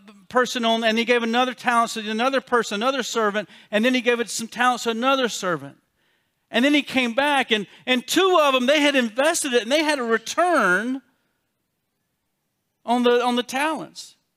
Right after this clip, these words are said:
Well, the third one, he didn't even put it in the bank to gain interest, and all he did was just give the talents back to the landowner. And in the story, the landowner took the,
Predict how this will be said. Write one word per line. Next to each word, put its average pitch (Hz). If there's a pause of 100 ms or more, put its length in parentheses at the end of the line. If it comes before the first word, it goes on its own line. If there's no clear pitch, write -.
(420)
Well, 220
the 220
third 277
one, 220
he 226
didn't 277
even 220
put 226
it 220
in 208
the 185
bank 220
to 190
gain 185
interest, 202
and 175 (600)
all 220
he 233
did 208
was 180
just 190
give 190 (100)
the 175
talents 196
back 185
to -
the 160
landowner. 180 (1120)
And 208
in 220
the 202
story, 262
the 185
landowner 214
took 302
the, 170